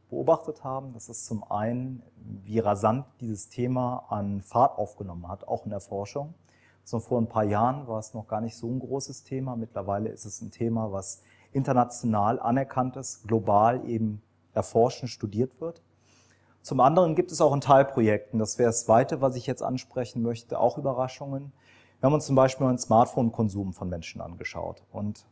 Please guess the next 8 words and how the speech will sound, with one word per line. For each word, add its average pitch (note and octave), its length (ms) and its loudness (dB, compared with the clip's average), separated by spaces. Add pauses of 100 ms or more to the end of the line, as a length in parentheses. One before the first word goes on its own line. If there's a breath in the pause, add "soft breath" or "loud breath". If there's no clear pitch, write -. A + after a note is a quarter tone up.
(160)
was - 160 -4
ganz D#3 220 4
überraschend D3 500 4
ist, - 360 -6 (220 soft breath)
dass - 140 -6
die - 120 -6
klassischen F3 540 0
Kanäle C3+ 600 4